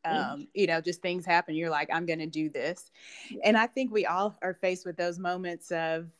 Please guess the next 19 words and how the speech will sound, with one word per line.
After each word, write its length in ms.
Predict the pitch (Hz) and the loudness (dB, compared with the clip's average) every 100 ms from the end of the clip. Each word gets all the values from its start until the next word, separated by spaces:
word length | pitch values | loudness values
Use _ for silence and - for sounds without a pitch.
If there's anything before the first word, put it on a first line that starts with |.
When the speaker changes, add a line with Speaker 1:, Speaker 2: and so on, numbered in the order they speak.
| _ - | _ -10
Speaker 2:
um, 480 | 139 127 113 160 160 | -8 -6 -8 -10 -6
you 140 | 175 180 | 4 6
know, 140 | 175 | 8
it's 160 | - - | 6 0
kinda 220 | 175 180 | 0 4
now 280 | 170 175 208 | 6 8 6
or 100 | 190 | 2
never, 340 | 185 220 175 | 0 0 0
you 180 | 160 165 | -4 -6
know, 200 | 156 165 | -4 -6
do 180 | 151 165 | -6 -2
Speaker 1:
Yeah. 100 | 185 | 0
Speaker 2:
or 180 | 190 190 | 0 -2
die 440 | 180 185 185 196 | 2 2 4 0
<laughs> 20 | - | -2
kind 180 | 214 | -6
of 80 | 226 | 0
Speaker 1:
<laughs> 100 | 277 | 4
Speaker 2:
thing. 400 | 208 190 185 185 | 4 4 0 -10